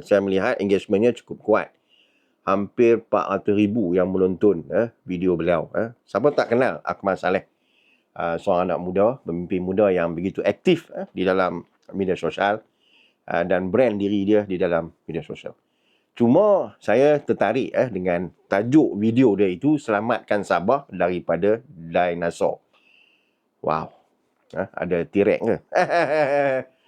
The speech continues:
Eh, saya pun pelik, eh, mengapa dia menggunakan ayat yang sebegitu rupa. You know, eh, dia mengatakan,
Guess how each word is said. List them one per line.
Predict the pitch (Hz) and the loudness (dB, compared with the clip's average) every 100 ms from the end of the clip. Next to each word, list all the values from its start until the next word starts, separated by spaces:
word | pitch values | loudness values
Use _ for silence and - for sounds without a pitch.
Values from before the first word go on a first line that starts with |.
| _ _ - | _ _ -2
Eh, | 110 143 - | 2 2 2
saya | 113 123 | 2 4
pun | 135 | 2
pelik, | 123 123 - | 4 4 2
eh, | 110 113 | -2 -2
mengapa | 104 113 120 170 | -2 -2 2 2
dia | 123 123 | 4 4
menggunakan | 117 101 104 104 123 120 107 | 2 0 2 2 2 0 0
ayat | 98 107 107 | 0 2 0
yang | 98 90 87 78 _ | -2 -2 -2 -6 _
sebegitu | - - 90 90 - 80 78 | -20 -12 -8 -6 -6 -8 -8
rupa. | - 92 _ _ _ _ _ _ _ | -12 -20 _ _ _ _ _ _ _
You | 87 92 | -4 -2
know, | 113 127 | -2 -4
eh, | 82 90 87 90 - | -4 0 0 -2 0
dia | 104 | 0
mengatakan, | 101 101 101 98 135 139 139 | 2 0 0 -2 0 -2 -4